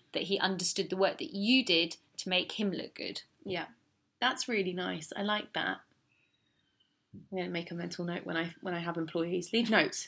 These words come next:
Speaker 2: Leave notes thanking them for the work that they do. They'll
Speaker 1: Yeah.
Speaker 2: appreciate it.
Speaker 1: Do you know what? Often we're all focused on either the next delivery or perhaps something that didn't go so well. How do I learn from that? That's obviously really important,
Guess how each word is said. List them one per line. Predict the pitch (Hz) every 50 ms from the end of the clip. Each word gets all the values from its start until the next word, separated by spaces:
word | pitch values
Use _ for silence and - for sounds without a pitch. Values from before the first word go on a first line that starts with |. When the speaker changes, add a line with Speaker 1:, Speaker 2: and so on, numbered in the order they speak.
| - 214
Speaker 2:
Leave | 202 202 208
notes | 202 202 196 - -
thanking | 208 196 196 - 185 175
them | 156 151 156
for | - 160
the | 170
work | 160 175 165 147 - -
that | 160 139 -
they | 160 151
do. | 156 147 123 - -
They'll | 151 156
Speaker 1:
Yeah. | 277 254
Speaker 2:
appreciate | - 170 151 - - 139 - -
it. | 143 - -
Speaker 1:
Do | - 247 - - 285
you | 277
know | 285 285 285
what? | 269 294 320 330 - - -
Often | - 240 247 - - - 285 294 320 320 -
we're | - 214 226 220 226
all | 226 233 254 269 254
focused | - - 233 233 233 - - 269 277 269 - - - -
on | 208 202 196 196 - -
either | 208 208 202 202
the | 180 196 196
next | 220 240 - - - -
delivery | - 233 226 220 208 220 226 220 233 277 285 285 - _ _ - - _ _
or | - 220 214 220 226 233
perhaps | - 208 196 202 226 226 - - -
something | 226 208 202 202
that | 202 196
didn't | 190 202 202 190
go | 196 190 196
so | 190 - - 196 190
well. | 190 196 180 180
How | 180 - 208 202
do | 190 185 190
I | 185 180
learn | 185 196 208 208 214 214 202
from | - - 165 -
that? | 139 139 143 - - - _ _ -
That's | - 262 233 226 - 262
obviously | 233 240 233 - 226 208
really | 214 220 208 208 196
important, | 196 190 - - 254 254 247 - - 160 - -